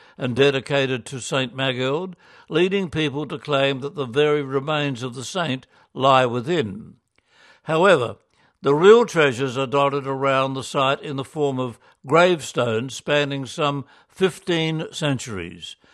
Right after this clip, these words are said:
Their designs reflect Manx, Irish, Saxon, Viking, and Norman influences, with the inscriptions varying from Latin and Old English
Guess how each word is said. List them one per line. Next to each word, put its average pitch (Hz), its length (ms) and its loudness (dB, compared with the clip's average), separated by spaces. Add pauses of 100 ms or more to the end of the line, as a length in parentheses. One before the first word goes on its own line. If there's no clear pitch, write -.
(220)
Their 143 220 4
designs 143 680 0
reflect 139 540 -4
Manx, 156 600 -6 (240)
Irish, 143 680 2 (220)
Saxon, 131 800 -6
Viking, 135 760 0 (240)
and 139 240 -4
Norman 139 380 0
influences, 147 800 -6 (340)
with 147 180 0
the 139 120 0
inscriptions 147 680 -4
varying 143 580 2
from 131 340 -2 (220)
Latin 160 540 0
and 131 260 -6
Old 139 340 0
English 131 480 -4